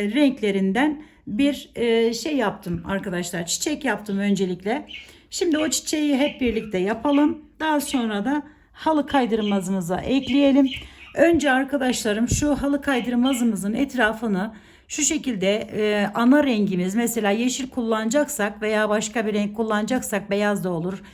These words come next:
dilediğiniz renk olur. Onunla bir çevirin derim. Daha rahat edersiniz örerken, e, ve kullanırken daha rahat edersiniz.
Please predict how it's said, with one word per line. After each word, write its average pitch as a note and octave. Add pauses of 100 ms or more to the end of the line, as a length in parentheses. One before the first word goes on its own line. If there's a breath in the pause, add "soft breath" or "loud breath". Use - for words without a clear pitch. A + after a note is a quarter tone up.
(180 loud breath)
dilediğiniz A3+
renk G3
olur. G3+ (420 loud breath)
Onunla D4
bir -
çevirin A#3+
derim. G#3 (200)
Daha C4
rahat B3
edersiniz G3+
örerken, G#3 (320 loud breath)
e, G#3+ (380)
ve A3+
kullanırken A#3+
daha A#3
rahat G#3
edersiniz. F3+